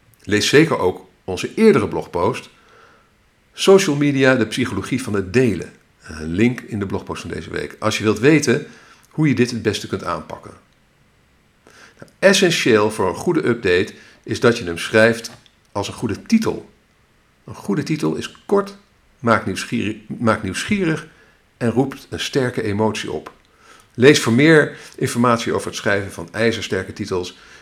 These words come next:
een artikel in Copyblogger en ik heb er een linkje naar gezet in de blogpost. Zeer interessant om dat nog te doen. Dan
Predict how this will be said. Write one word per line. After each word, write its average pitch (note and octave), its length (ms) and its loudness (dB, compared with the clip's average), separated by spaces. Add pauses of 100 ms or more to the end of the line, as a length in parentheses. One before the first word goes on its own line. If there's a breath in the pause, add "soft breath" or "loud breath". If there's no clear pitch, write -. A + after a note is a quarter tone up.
(220 loud breath)
een - 180 -14
artikel D3 440 -4
in - 180 -8
Copyblogger G2+ 580 -2
en E2+ 80 -6
ik F2+ 100 -12
heb F2+ 120 -12
er F2+ 100 -10
een F2+ 100 -8
linkje A2+ 420 -2
naar F#2+ 200 -6
gezet F2 380 -10
in E2 200 -10
de D#2 80 -12
blogpost. E2 560 -12 (120)
Zeer G#2+ 280 -6
interessant F2 500 -10
om E2+ 80 -14
dat E2+ 200 -14
nog - 180 -16
te - 80 -18
doen. E2 280 -16 (2000 loud breath)
Dan C#3+ 380 4